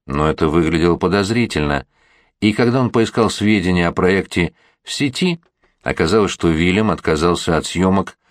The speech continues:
по личным причинам, и вместо него пригласили другого актера.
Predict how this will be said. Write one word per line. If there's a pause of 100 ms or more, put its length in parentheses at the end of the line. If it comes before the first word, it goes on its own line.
(180)
по
личным
причинам, (300)
и
вместо
него
пригласили
другого
актера.